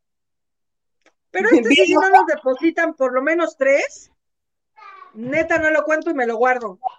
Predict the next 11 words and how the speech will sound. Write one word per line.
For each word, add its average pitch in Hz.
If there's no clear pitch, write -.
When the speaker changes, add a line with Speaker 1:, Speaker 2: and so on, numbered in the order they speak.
Speaker 1:
para 214
la 220
próxima. 226
Sí, 330
es 302
un 370
pinche 349
chismeón 269
que 240
te 240
Speaker 2:
Eh, 240